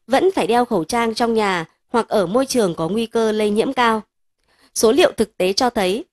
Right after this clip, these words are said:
những người chưa tiêm phòng có nguy cơ ốm nặng hơn khi bị biến thể Delta tấn công. Trong tuần qua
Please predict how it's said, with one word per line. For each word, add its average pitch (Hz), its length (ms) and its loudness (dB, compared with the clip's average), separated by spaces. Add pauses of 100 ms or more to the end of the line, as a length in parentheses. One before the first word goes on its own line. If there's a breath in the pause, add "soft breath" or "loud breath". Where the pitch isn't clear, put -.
(280)
những 311 160 2
người 285 160 6
chưa 302 200 0
tiêm 285 240 0
phòng 190 340 -2
có 165 100 -2
nguy 233 180 -2
cơ 240 220 0
ốm 202 300 0
nặng 285 140 0
hơn 262 320 2 (200)
khi 233 140 -8
bị 226 220 -8
biến 190 200 -2
thể 247 220 0
Delta 202 400 -2
tấn 175 200 -6
công. 220 220 0 (1120)
Trong 208 240 -2
tuần 185 180 0
qua 208 320 0